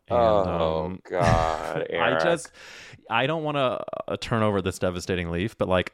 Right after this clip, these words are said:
Speaker 1: Matt and I would like to own a home in, at, at one point in this life that we live.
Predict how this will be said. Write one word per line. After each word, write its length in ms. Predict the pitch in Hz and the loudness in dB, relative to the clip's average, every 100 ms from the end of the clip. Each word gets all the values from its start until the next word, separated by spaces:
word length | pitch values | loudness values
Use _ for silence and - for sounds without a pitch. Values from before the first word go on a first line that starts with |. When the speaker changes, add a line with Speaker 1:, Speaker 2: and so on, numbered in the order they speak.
| - | -8
Speaker 1:
Matt 300 | 104 95 98 | 0 2 2
and 100 | 101 | 2
I 140 | 107 | 2
would 640 | 107 90 92 92 90 95 90 | 0 0 2 4 4 2 2
like 340 | 87 87 85 | 2 0 0
to 200 | - 95 | -4 -2
own 160 | 87 87 | -2 -2
a 60 | |
home 240 | 85 87 87 | -2 -4 -4
in, 340 | 85 87 - - - | -6 -8 -12 -16 -4
at, 200 | 90 - | -2 -2
at 100 | 90 | -2
one 160 | 90 87 | -2 -2
point 260 | 98 90 | -4 -4
in 180 | 87 87 | -4 -4
this 160 | 87 87 | -4 -2
life 200 | 85 - | -2 -2
that 100 | 98 | -2
we 100 | 101 | 0
live. 260 | 107 107 | 2 0